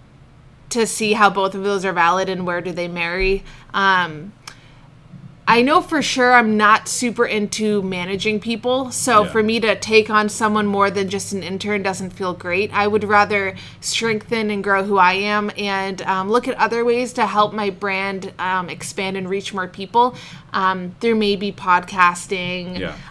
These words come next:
Speaker 1: um, online courses, things that are really just centered around myself, my brand, my craft, rather than expanding more, you know, um, horizontally. I'm thinking more vertically.
Speaker 2: Yeah.
Speaker 1: Yeah.
Speaker 2: Okay.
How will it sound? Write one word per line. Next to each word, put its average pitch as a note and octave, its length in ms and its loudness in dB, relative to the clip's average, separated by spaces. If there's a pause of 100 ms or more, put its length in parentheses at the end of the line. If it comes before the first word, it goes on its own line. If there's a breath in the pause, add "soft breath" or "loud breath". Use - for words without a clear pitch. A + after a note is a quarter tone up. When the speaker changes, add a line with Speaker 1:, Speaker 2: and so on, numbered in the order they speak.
Speaker 1:
um, F3 480 0 (640)
online G3+ 400 4
courses, A#3+ 960 4
things D4+ 320 0
that A#3+ 160 8
are A3+ 160 8
really A3+ 240 4
just G#3 220 -4
centered G#3+ 340 0
around F3+ 500 2 (200 loud breath)
myself, B3+ 520 4
my G#3+ 140 0
brand, G#3+ 380 0
my F#3+ 100 -2
craft, G3+ 720 4 (320 loud breath)
rather G3 320 4
than F3+ 160 -4
expanding F3+ 640 -6
more, F3+ 340 -2 (320)
you F#3 120 -6
know, E3+ 280 -6 (480 loud breath)
um, E3 520 -6
horizontally. F3 800 0 (180)
I'm F3+ 140 -8
thinking F3 340 -10
more D#3+ 140 -8
vertically. A2 580 -12 (140)
Speaker 2:
Yeah. E2+ 220 -6 (120)
Speaker 1:
Yeah. G3 280 -4 (180)
Speaker 2:
Okay. E3+ 220 -2